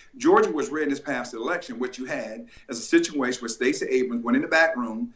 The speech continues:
with our Secretary of State, cut a deal that impacted and had an impact, or im-, had a, a greatly,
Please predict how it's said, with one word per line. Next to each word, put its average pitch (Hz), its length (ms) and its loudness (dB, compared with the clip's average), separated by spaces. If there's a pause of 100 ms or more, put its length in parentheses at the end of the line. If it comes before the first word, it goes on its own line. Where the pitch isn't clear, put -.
(160)
with 120 160 -6
our 113 160 -2
Secretary 165 420 -4
of 170 60 -6
State, 113 360 -8
cut 147 220 -2
a 175 60 -4
deal 117 380 -6 (200)
that 120 160 2
impacted 135 640 -4
and - 120 -8
had 127 180 -4
an 117 120 -10
impact, 127 560 -8 (180)
or 120 180 -4
im-, 190 200 -4
had 170 200 0
a, 147 200 -2 (220)
a 107 80 -10 (360)
greatly, 139 680 2